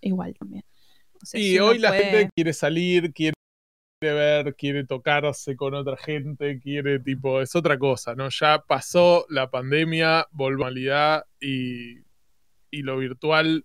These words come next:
Speaker 2: no digo que ya fue porque es válido en un montón de cosas, pero,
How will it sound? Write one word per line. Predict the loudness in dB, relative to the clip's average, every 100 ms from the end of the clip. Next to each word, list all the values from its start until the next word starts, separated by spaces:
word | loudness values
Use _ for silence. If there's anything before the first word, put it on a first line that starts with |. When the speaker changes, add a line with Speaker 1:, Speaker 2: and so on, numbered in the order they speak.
| _ -6
Speaker 2:
no | 0 2
digo | 4 4
que | 2
ya | 2 0
fue | 4 6 6
porque | 6 -2 0 0
es |
válido | 2 4 4 2
en | 2
un | -2
montón | -2 -2 -2
de | -2
cosas, | 0 0 4 2 0 -12 -20 -20 -20 _ _
pero, | 0 4 6 4 2